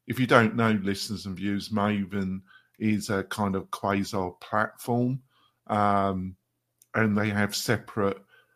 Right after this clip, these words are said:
um, instructors that run courses. And it, he, the founder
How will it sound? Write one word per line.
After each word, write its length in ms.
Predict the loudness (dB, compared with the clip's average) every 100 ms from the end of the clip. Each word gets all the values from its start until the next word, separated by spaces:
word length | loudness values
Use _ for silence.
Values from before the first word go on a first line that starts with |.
| _ -8
um, 400 | -4 -2 -4 -4
instructors 840 | -4 -2 2 2 2 -2 -2 0
that 200 | -4 -4
run 400 | 0 0 0 -4 -8 _ _
courses. 800 | -2 0 0 0 2 2 0 -8 -10 _ _ _ _ _ -2
And 460 | 2 4 4 2 -2 -12
it, 240 | -2 -2 -2 -6 -10
he, 280 | -8 -8 -8 -6
the 220 | 2 2 4
founder 840 | 8 8 8 6 4 4 4 0